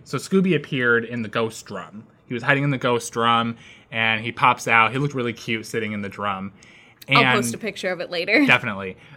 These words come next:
Speaker 1: But before that happened, Shaggy was in a panic, and he started, like, hugging Fred.
Speaker 2: But it was, like, caressing.
Speaker 1: And then later, right before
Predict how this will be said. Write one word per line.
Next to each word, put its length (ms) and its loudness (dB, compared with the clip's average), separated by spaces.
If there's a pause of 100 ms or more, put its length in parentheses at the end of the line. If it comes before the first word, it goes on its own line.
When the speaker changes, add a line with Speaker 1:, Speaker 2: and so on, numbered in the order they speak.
Speaker 1:
But 520 0 (240)
before 380 4
that 200 4
happened, 680 2
Shaggy 300 4
was 120 0
in 80 0
a 40 -6
panic, 340 0
and 100 -2
he 100 2
started, 300 2
like, 140 0
hugging 560 0
Fred. 640 -6 (300)
Speaker 2:
But 100 -2
it 120 2
was, 120 2
like, 240 0
caressing. 800 -6 (680)
Speaker 1:
And 160 4
then 240 2
later, 640 4 (480)
right 360 4
before 920 4